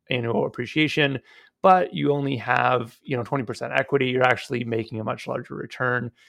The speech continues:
you know, ten to fifteen percent because you are, um,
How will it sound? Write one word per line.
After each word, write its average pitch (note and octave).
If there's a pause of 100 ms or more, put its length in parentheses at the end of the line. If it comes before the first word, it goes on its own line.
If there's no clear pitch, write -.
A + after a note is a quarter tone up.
(240)
you B2
know, A2+
ten A#2
to A#2
fifteen A#2+
percent G3
because D3
you B2+
are, B2 (400)
um, A#2